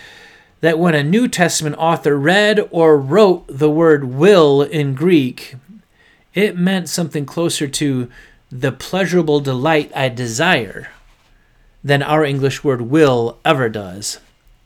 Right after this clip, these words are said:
Good pleasure might get close, but not "will." I think we need to be careful that our more modern tendency to divorce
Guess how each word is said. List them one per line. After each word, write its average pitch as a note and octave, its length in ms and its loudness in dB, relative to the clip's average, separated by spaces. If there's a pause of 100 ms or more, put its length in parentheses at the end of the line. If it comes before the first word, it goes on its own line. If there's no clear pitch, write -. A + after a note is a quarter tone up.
(640)
Good A3 240 2
pleasure F3 640 0 (320)
might E3 240 -2
get C#3 220 -2
close, C3 520 -4
but D#3+ 300 -4
not F#3 440 -4 (380)
"will." C3 760 -4 (2750)
I F3 80 -2
think A3 240 -2
we F#3+ 100 -2
need F#3 180 -2
to E3+ 80 -2
be D#3 160 0
careful F#3 480 -6
that C#3 120 -4
our C#3 120 -2
more C#3 260 -2
modern C#3+ 480 -2
tendency D3 640 -6
to C3 140 -12
divorce C3 600 -4